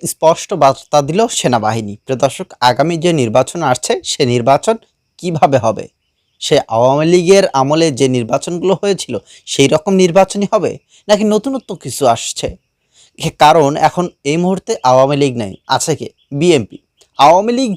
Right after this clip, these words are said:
যেভাবে নির্বাচনগুলো করে গেছে, আজকে, আহ, ন-, যে আমরা তথ্য পেয়েছি, যা শুনে অবাক হয়ে গেছি যে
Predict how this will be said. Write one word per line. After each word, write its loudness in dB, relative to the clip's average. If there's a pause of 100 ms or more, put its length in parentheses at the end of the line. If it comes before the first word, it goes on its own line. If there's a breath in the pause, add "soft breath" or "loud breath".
যেভাবে 2
নির্বাচনগুলো -2
করে -4
গেছে, -2
আজকে, 0 (320 loud breath)
আহ, 6
ন-, -4 (580)
যে 0
আমরা 2
তথ্য -10
পেয়েছি, -4 (340)
যা 2
শুনে -6 (200)
অবাক 2
হয়ে -8
গেছি -10 (420)
যে 0